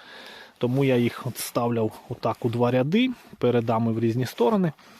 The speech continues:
І тоді вони в мене втеплювались повністю. Тобто низ втеплював, зверху, між собою затрамбовував, ззаду, між задніми стінками. Тобто повністю тільки переда були видні. Все решта була повністю затрамбована сакою.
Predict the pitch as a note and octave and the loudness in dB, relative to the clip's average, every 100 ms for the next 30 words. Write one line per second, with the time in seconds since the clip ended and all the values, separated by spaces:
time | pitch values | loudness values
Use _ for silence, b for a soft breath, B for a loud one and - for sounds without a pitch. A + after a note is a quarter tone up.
0 | B B B D#3 F3+ - D3 G#3+ G#3 F#3 | B B B 2 2 4 4 6 8 8
1 | F3 E3 - E3 D#3+ D3+ C#3+ - B2 A#2 | 6 4 0 0 2 2 0 0 0 0
2 | A2 - A#2 A#2+ A2 - B2+ G3 A3+ F3+ | -2 -6 -8 -6 -6 -2 4 8 8 6
3 | - - E3 - D3+ C3+ A#2+ C#3 F#3+ F#3+ | 2 2 2 4 4 4 2 2 4 4
4 | - E3+ D3+ D3+ - E3 C#3+ F#3+ F3+ D3+ | 2 4 6 4 2 -2 2 6 6 4
5 | D3+ - C#3+ C#3+ C#3 C#3 C3+ C3 C3+ C#3 | 2 2 0 2 2 4 2 2 2 4
6 | C3 A#2+ F#3 F#3 D#3+ D#3 D#3 C3 - B | 2 4 6 6 6 4 4 2 -4 B
7 | B B C3+ D#3 D3 D3 C#3+ - D#3+ D3+ | B B 2 4 2 0 -2 0 0 2
8 | C#3+ C3+ D#3 - E3+ - G#3+ G3+ F3+ E3 | -2 0 0 2 2 8 8 10 6 2
9 | - F3+ D#3+ E3 E3+ D#3+ D3+ C#3 B2 B2+ | 2 2 2 0 4 4 6 2 2 2
10 | A#2+ A#2 A2 A2 F#2+ B B B B B | 2 0 -2 -4 -6 B B B B B
11 | - D#3 D#3+ E3+ E3+ - C#3 C3+ D3 C3+ | -2 4 6 4 2 0 0 4 2 4
12 | D3 D3+ C#3+ - B2+ B2 B2+ B2+ C#3 C3+ | 0 0 -2 0 -2 -2 -2 0 -2 -2
13 | A#2 - - - | -6 -10 -12 -12